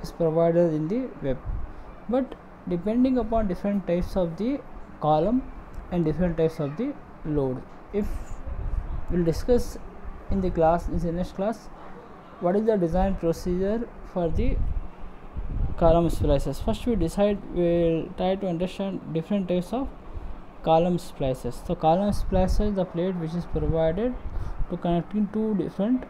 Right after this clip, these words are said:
column or same column or same plate or different plates. Okay, so now here we have four different types of columns. So first we have to understand, this is the first diagram which is show A.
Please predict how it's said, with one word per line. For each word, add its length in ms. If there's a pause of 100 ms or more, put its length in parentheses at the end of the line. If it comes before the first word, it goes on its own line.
column 440
or 120
same 360
column 440 (200)
or 220
same 360
plate 280
or 160
different 420
plates. 440
Okay, 320 (580)
so 80
now 220
here 260
we 160
have 240
four 240
different 340
types 220
of 200 (960)
columns. 380
So 80
first 300
we 80
have 80
to 80
understand, 440
this 160
is 80
the 100
first 360
diagram 400
which 160
is 100
show 440
A. 280